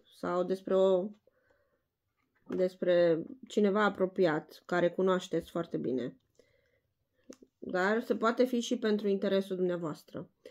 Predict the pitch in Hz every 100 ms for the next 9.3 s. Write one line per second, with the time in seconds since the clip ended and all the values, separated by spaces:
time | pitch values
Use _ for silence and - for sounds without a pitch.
0 | - _ _ _ - 233 240 247 254 277
1 | 277 254 - 226 240 262 - 208 208 208
2 | 226 226 208 208 226 254 _ _ _ _
3 | _ _ _ _ - 208 208 214 208 208
4 | 208 208 214 214 196 196 170 170 - 254
5 | 247 226 220 220 - - _ _ - 180
6 | - 208 202 202 208 196 156 - - 117
7 | 160 - _ _ _ _ _ _ _ _
8 | _ _ _ _ _ _ _ _ _ -
9 | 202 269